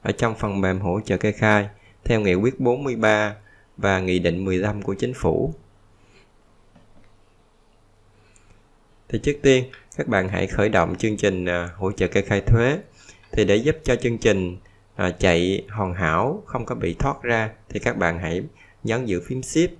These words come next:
đồng thời click chuột phải vào trong H T K K. Các bạn chọn là Run as Administrator. Sau đó là bạn chọn Yes.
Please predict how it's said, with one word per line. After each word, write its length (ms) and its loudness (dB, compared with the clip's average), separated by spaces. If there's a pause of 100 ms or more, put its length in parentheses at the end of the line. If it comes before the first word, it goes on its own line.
(120)
đồng 280 0
thời 220 2
click 180 0
chuột 140 -4
phải 300 0
vào 200 0
trong 180 -2
H 60 -8 (140)
T 120 0
K 180 -2
K. 40 -8 (680)
Các 80 -6
bạn 160 0
chọn 240 2
là 100 -2
Run 460 2
as 220 0 (140)
Administrator. 1040 0 (2750)
Sau 200 4
đó 100 8
là 80 6
bạn 180 2
chọn 300 0
Yes. 160 4